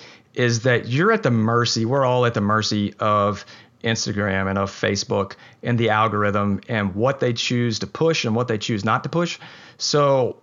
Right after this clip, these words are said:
s-, that go-, all goes back to this insights and looking at what works. And so when you find something that works, do more of that, whether that's, um, a certain type of picture, a certain time of day, um, a certain hashtag,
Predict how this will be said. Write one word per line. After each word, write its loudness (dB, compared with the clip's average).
s-, -2
that 0
go-, 4
all 0
goes 2
back -2
to -2
this -2
insights -2
and -2
looking 2
at 0
what -2
works. 0
And 0
so 0
when 0
you 2
find 2
something 2
that 2
works, -2
do 2
more 2
of -4
that, -6
whether 2
that's, 0
um, -2
a -8
certain -2
type -2
of -8
picture, 0
a -4
certain -2
time 0
of -4
day, 2
um, -2
a -2
certain -2
hashtag, 0